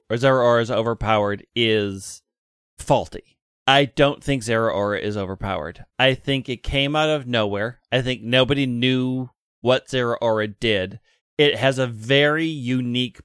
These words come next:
play style, and I think people capitalized it, on it very early on.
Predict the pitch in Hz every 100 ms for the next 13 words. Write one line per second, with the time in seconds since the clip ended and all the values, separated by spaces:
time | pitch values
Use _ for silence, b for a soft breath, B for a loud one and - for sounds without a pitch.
0 | - - 165 233 - - 101 95 107 120
1 | 113 117 117 135 131 - 139 135 131 -
2 | 131 123 143 127 113 113 104 120 - _
3 | _ _ _ - 127 117 110 _ _ _
4 | 123 120 117 143 151 143 143 120 123 117
5 | 113 - 107 95